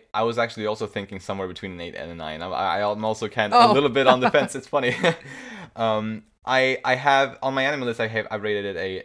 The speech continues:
Speaker 1: an eight for now. Um, but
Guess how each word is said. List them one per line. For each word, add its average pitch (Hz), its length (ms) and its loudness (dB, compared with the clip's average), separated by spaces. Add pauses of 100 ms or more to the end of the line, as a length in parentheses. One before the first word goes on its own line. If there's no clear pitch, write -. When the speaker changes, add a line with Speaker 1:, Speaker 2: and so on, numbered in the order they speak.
Speaker 1:
an 98 80 -12
eight 98 200 -12
for 95 120 -10
now. 87 300 -10 (500)
Um, 92 540 -6
but 113 360 2